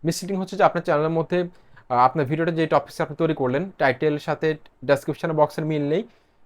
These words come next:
বা টাইটেলের সাথে আপনার, আহ, ট্যাগের মধ্যে মিল নেই, তারপর থাম্বনেলে মিল নেই, ভিডিওর মধ্যে কথা বলতেছেন আরেক টপিকসে, অর্থাৎ টাইটেল, ট্যাগ, ডেসক্রিপশন এবং ভিডিও চা-, ভিডিওর মধ্যে আপনি যেই টপিকসে কথা বলতেছেন সব কিছুর সাথে যাতে মিল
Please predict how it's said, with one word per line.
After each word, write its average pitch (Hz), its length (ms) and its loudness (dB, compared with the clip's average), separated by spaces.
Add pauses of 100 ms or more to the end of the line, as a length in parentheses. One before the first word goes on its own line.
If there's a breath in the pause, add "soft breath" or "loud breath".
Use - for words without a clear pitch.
বা 139 100 8 (260)
টাইটেলের 151 340 2
সাথে 165 160 -2
আপনার, 151 240 0
আহ, 123 640 -2 (140)
ট্যাগের 156 340 6
মধ্যে 160 260 -2
মিল 160 120 0 (100)
নেই, 156 100 -2 (200)
তারপর 135 240 -6
থাম্বনেলে 160 440 2
মিল 165 220 0
নেই, 160 100 0 (100)
ভিডিওর 151 240 -4
মধ্যে 143 200 -6
কথা 143 220 -2
বলতেছেন 160 340 -4
আরেক 139 220 -2
টপিকসে, - 340 -4 (500 soft breath)
অর্থাৎ - 200 -8 (140)
টাইটেল, 170 400 4 (140)
ট্যাগ, 151 200 6 (120)
ডেসক্রিপশন 151 460 -4
এবং 147 100 -4 (100)
ভিডিও 147 260 0
চা-, 170 140 -4 (260)
ভিডিওর 170 260 -2
মধ্যে 170 180 -2
আপনি 175 160 -6
যেই 160 200 -2
টপিকসে 160 340 -4
কথা 151 200 -2
বলতেছেন 165 320 -6
সব 139 100 0 (140)
কিছুর 175 240 -10
সাথে 175 200 -6
যাতে 190 140 -4 (520 soft breath)
মিল 226 180 8